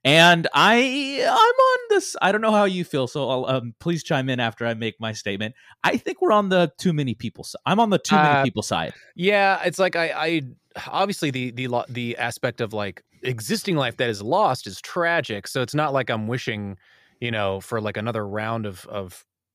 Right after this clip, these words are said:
Speaker 2: anything
Speaker 1: Well,
Speaker 2: like
Speaker 1: I,
Speaker 2: some
Speaker 1: no,
Speaker 2: kind
Speaker 1: I'm
Speaker 2: of
Speaker 1: thinking about it
Speaker 2: culling.
Speaker 1: like sustainability.
Speaker 2: But no, yeah, that's the thing is,
Speaker 1: You
Speaker 2: like,
Speaker 1: know,
Speaker 2: I agree. It's like,
Speaker 1: resources.
Speaker 2: e-, even just,
Speaker 1: Don't
Speaker 2: even
Speaker 1: we
Speaker 2: if
Speaker 1: have
Speaker 2: everything
Speaker 1: enough
Speaker 2: were, yeah,
Speaker 1: people? <laughs>
Speaker 2: even if thing were,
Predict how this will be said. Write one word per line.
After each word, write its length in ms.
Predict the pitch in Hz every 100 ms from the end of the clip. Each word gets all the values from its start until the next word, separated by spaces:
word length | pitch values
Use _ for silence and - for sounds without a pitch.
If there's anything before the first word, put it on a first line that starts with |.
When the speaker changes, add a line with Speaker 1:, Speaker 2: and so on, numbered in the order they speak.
| -
Speaker 2:
anything 380 | 131 139 - 139
Speaker 1:
Well, 100 | 233
Speaker 2:
like 240 | 226 247
Speaker 1:
I, 40 | -
Speaker 2:
some 80 | 233
Speaker 1:
no, 60 |
Speaker 2:
kind 100 | 233
Speaker 1:
I'm 60 | 226
Speaker 2:
of 40 |
Speaker 1:
thinking 180 | 240 233
about 120 | -
it 40 | 185
Speaker 2:
culling. 100 | 180
Speaker 1:
like 300 | 160 - -
sustainability. 1000 | - 143 - 160 147 120 104 87 85 -
Speaker 2:
But 100 | 175
no, 200 | 220 156
yeah, 240 | 170 139
that's 240 | 131 143 -
the 60 |
thing 180 | - 170
is, 60 | 123
Speaker 1:
You 60 |
Speaker 2:
like, 100 | 117
Speaker 1:
know, 60 | 107
Speaker 2:
I 100 | 127
agree. 380 | 143 139 156 104
It's 200 | 92 -
like, 200 | 127 120
Speaker 1:
resources. 220 | 117 -
Speaker 2:
e-, 40 | 143 143 151
even 220 | 160 165
just, 260 | 156 147
Speaker 1:
Don't 120 | 147 170
Speaker 2:
even 140 | 190
Speaker 1:
we 60 | 175
Speaker 2:
if 40 |
Speaker 1:
have 120 | 170
Speaker 2:
everything 200 | 160 117
Speaker 1:
enough 140 | 120 160
Speaker 2:
were, 100 | 147
yeah, 360 | 120 170 127
Speaker 1:
people? 140 | 131 135
<laughs> 40 | 156
Speaker 2:
even 140 | 196
if 80 | -
thing 220 | 190 180
were, 160 | 147